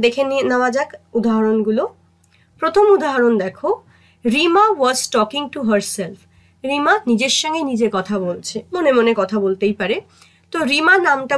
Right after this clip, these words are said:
বুঝতেই পারছো একটি মেয়ের, তাই জন্য মেয়ে যেহেতু সে নিজের সঙ্গে কথা বলছে নিজের সম্পর্কে, তাই জন্য এখানে herself কথাটা আমরা ব্যবহার করছি, herself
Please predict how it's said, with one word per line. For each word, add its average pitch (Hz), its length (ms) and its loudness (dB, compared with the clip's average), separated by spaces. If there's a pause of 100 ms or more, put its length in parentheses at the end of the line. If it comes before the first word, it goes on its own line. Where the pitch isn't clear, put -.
বুঝতেই 240 300 -2
পারছো 254 240 -4
একটি - 140 -10 (120)
মেয়ের, 220 260 2 (1040)
তাই 233 220 4
জন্য 285 160 0 (180)
মেয়ে 254 180 2 (100)
যেহেতু 233 380 0 (560)
সে 269 100 -4 (120)
নিজের 254 280 0
সঙ্গে 302 260 -2
কথা 294 200 0 (120)
বলছে 190 260 -4 (180)
নিজের 233 220 0 (100)
সম্পর্কে, 190 480 -2 (1120)
তাই 226 160 4
জন্য 262 200 0
এখানে 311 180 0 (140)
herself 240 640 2 (160)
কথাটা 214 340 -2
আমরা 233 160 2 (140)
ব্যবহার 196 360 0
করছি, 175 260 -8
herself 226 340 0